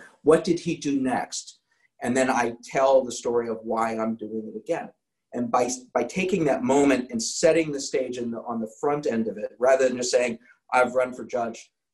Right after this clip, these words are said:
uh, before and I'm running again," or even forget, not even mentioning the, the past, uh, race,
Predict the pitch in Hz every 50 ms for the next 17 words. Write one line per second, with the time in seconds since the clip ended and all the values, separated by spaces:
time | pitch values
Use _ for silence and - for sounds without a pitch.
0 | _ _ 110 117 117 117 107 98 113 113 - 143 127 123 117 113 113 113 113 113
1 | 110 110 110 110 107 101 104 113 110 107 107 107 123 127 135 135 127 123 117 113
2 | - - 120 110 113 127 127 - 104 120 117 - 95 82 - 120 123 120 117 113
3 | 110 110 110 131 170 185 180 - 123 110 101 - 101 - _ _ _ _ _ _
4 | _ _ - 113 113 107 - - 127 - - 131 104 - 104 - - - - -
5 | _ _ _ _ _ _ _ - 110 110 107 101 92 - - 110 107 107 107 107
6 | - - - - -